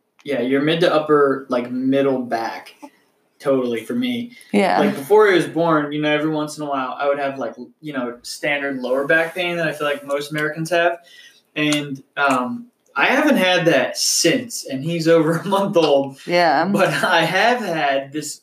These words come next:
Speaker 1: mid to
Speaker 2: Like,
Speaker 1: upper,
Speaker 2: soreness.
Speaker 1: like, middle back soreness from just, like, holding him with two arms out in front of me for, like, an hour at a time.
Speaker 2: Yeah.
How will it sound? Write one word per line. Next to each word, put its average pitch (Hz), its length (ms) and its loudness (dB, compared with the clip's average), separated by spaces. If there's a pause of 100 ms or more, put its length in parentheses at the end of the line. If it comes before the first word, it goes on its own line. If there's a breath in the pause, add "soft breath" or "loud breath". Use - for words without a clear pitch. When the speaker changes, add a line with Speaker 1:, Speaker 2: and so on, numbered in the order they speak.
(120)
Speaker 1:
mid 156 640 -4
to - 100 -8
Speaker 2:
Like, 190 80 -2
Speaker 1:
upper, 185 40 -4
Speaker 2:
soreness. 180 960 0
Speaker 1:
like, 139 240 -6
middle 156 480 -4
back 143 400 -6
soreness 131 720 -12
from 143 480 -8
just, 143 280 -10
like, 139 280 -2 (240)
holding 165 440 4
him 135 200 0
with 127 140 -2
two 151 260 2
arms 143 280 2
out 127 220 2
in 123 60 -12
front 156 220 -4
of 156 80 -4
me 127 100 -4
for, 127 180 -4
like, 120 180 -6
an 120 80 -10
hour 117 320 -8
at 110 60 -12
a - 40 -18
time. 131 540 0
Speaker 2:
Yeah. 175 540 4